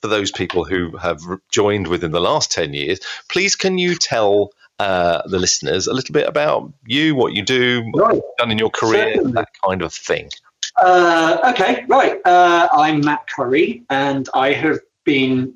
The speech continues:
Speaker 2: doing e-commerce for, for a <laughs> very, very long time.
Speaker 1: Hmm.
Speaker 2: Um, uh, certain, certainly two decades. Um, and I, I essentially, I specialize in,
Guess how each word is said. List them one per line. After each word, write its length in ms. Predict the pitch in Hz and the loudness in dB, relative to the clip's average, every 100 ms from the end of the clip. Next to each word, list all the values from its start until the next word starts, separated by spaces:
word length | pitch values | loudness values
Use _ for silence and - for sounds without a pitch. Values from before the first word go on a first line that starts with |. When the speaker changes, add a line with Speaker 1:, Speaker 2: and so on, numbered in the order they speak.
| - | 0
Speaker 2:
doing 360 | 143 127 127 131 | 2 4 2 2
e-commerce 840 | 127 120 127 120 120 120 - - | 2 0 0 0 0 -2 -6 -4
for, 400 | 143 127 120 127 - | 0 2 0 -2 -6
for 160 | - | 0
a 300 | 135 123 143 | 2 4 4
<laughs> 120 | - - | 2 2
very, 240 | - 175 | 4 4
very 360 | 147 165 151 143 | 4 4 4 4
long 340 | 139 135 131 | 4 4 0
time. 280 | - 131 120 - - | 0 0 0 -6 -8
Speaker 1:
Hmm. 220 | 101 85 78 | -4 -4 -2
Speaker 2:
Um, 440 | 80 123 139 139 147 - _ _ - _ _ - - - - - | 2 4 4 2 -4 -8 _ _ -20 _ _ -20 -12 -12 -8 -6
uh, 100 | - | -2
certain, 460 | 480 320 311 302 240 | 0 2 2 0 0
certainly 640 | - 330 330 226 180 151 | 2 2 2 2 2 2
two 200 | 156 190 | 0 0
decades. 760 | - 240 233 - 139 165 - - _ - - - - - | 2 0 -2 -4 -6 -6 -12 -14 _ -20 -16 -16 -14 -2
Um, 760 | 165 160 165 165 170 180 180 - _ _ _ - - | 2 4 4 4 2 0 -4 -12 _ _ _ -16 -6
and 680 | 170 170 165 160 165 165 156 | -2 0 2 2 4 2 2
I, 280 | - 170 170 | 2 2 4
I 80 | 139 165 | 2 2
essentially, 360 | 175 269 - | 2 2 2
I 80 | 165 | 0
specialize 720 | 151 - - 139 127 127 131 - | 2 0 2 2 2 2 0 0
in, 640 | 143 135 127 127 123 123 | 0 2 2 0 -4 -6